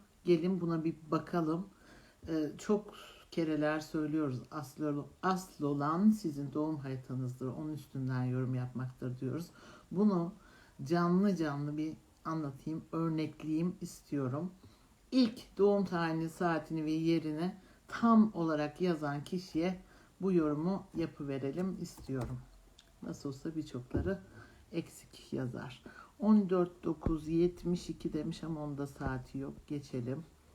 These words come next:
Tam yazanlardan birine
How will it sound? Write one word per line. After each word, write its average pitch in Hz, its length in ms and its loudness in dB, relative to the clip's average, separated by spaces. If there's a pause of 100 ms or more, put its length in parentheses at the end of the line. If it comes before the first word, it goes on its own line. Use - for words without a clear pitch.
(1300)
Tam 143 260 -4
yazanlardan 131 1200 -4
birine 151 480 -4